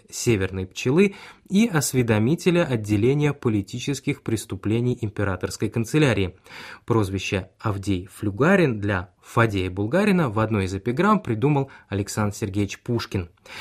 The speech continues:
С гением русской литературы связан и вопрос, на который вам предстоит ответить, чтобы выиграть два билета на спектакль «Авдей Флюгарин».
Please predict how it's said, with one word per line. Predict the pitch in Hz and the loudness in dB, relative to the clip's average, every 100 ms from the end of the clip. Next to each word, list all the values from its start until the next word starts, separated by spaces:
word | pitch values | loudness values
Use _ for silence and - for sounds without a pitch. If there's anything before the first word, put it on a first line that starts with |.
| - - | -12 -4
С | 110 | 0
гением | 113 123 113 104 - | 6 6 8 4 2
русской | 113 117 - 107 | 0 2 0 0
литературы | 101 98 110 131 233 226 165 | 0 0 2 4 4 4 2
связан | 123 147 175 165 | 2 2 4 2
и | 147 | 0
вопрос, | 135 117 113 110 110 113 | 2 0 2 2 2 -2
на | 98 | -4
который | 98 139 147 - | -2 0 2 0
вам | 101 110 | -2 -4
предстоит | - 101 - 101 104 | -4 -8 -4 -4 -2
ответить, | 92 110 175 165 - | -4 0 0 0 -8
чтобы | - 107 101 | -4 -2 0
выиграть | 123 160 151 147 120 | 0 2 0 -2 -6
два | 110 123 165 | -2 0 2
билета | 110 104 127 131 117 | 2 2 0 0 -2
на | 104 | -2
спектакль | 101 - 101 - 120 120 - | -4 -8 -8 -4 -2 -2 -4
«Авдей | 104 95 104 101 | -6 -2 -2 -2
Флюгарин». | - 107 113 110 95 | -4 0 2 2 2